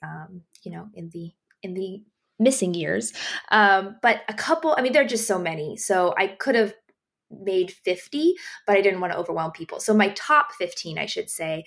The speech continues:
um, a couple of them, you've probably heard of all of these, but, um, they were definitely new to me before I moved here, was Kenilworth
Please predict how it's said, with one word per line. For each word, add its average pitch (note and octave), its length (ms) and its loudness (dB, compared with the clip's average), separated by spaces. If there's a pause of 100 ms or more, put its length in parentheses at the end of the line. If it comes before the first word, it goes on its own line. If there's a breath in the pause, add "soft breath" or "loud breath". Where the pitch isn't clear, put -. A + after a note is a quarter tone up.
(300 loud breath)
um, F#3 240 -2
a - 60 -8
couple C4+ 320 -2
of A3+ 160 -4
them, G3 460 0 (400 loud breath)
you've G#3 180 4
probably F3 480 0
heard E3 160 0
of E3 80 -2
all E3+ 140 6
of E3+ 100 -2
these, G#3 240 -4
but, E3 300 0
um, F3 340 -6 (440)
they F3+ 100 -2
were F3 80 -2
definitely F3+ 420 0
new E3+ 160 -6
to E3+ 140 -12
me D#3+ 120 -8
before D#3+ 300 -8
I E3 80 -6
moved E3 260 -8
here, E3 300 -8
was E3+ 360 -8 (120)
Kenilworth A3+ 580 0